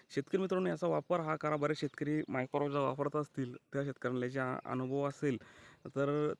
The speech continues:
त्या शेतकऱ्यांनी कमेंटमध्ये शेअर करा, सांगा आणि ज्या शेतकरी वापरत नसेल तर त्यांनी नक्की वापरा. शेतकरी मित्रांनो, याचे फायदे खूप आहे. याच्यापासून आपल्याला जो आहे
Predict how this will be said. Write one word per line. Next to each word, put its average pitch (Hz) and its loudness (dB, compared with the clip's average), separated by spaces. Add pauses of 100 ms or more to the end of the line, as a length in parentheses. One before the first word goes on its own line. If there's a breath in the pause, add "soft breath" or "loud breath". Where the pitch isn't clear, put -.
त्या 135 0
शेतकऱ्यांनी 139 -2 (100)
कमेंटमध्ये 139 -2
शेअर 143 -2
करा, 127 -4
सांगा 135 0
आणि 151 2
ज्या 147 0
शेतकरी 143 -4
वापरत 135 0
नसेल 143 -2
तर 135 -2
त्यांनी 139 0
नक्की 135 -4
वापरा. 113 -2 (460 loud breath)
शेतकरी 180 0
मित्रांनो, 170 0
याचे 165 -2 (100)
फायदे 139 2
खूप 139 -2
आहे. 143 0 (120)
याच्यापासून 139 -4
आपल्याला 131 -2
जो 135 -2
आहे 131 0